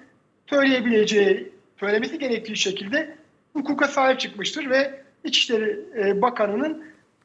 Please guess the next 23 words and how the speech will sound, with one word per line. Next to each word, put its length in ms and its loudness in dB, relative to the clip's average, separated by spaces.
doğru 240 4
söylemediğini, 760 -4
Türkiye'de 340 0
herkesin 440 -2
hukuka 460 2
bağlı 320 4
kalması 420 -4
gerektiğini, 320 -8
hukuka 280 -6
uyması 340 0
gerektiğini 460 0
bir 160 2
kez 240 0
daha, 320 2
zaten 380 2
böyle 180 -2
olması 300 -4
gerekiyor, 480 -6
bir 160 2
kez 180 0
daha 300 2
teyit 240 4
etmiştir. 500 -4